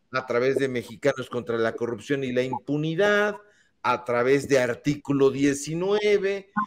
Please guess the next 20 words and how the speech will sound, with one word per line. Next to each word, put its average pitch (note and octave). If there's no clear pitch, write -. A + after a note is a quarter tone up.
y G3+
por C#3+
añadidura E3
llevan F3
a D3+
el D3
financiamiento D3+
extranjero, D#3+
particularmente E3
al D#3+
financiamiento C#3+
de E3
Estados D3
Unidos D3+
a A#2
través C3
de D#3
la E3+
usaid. F3+
Entonces, F3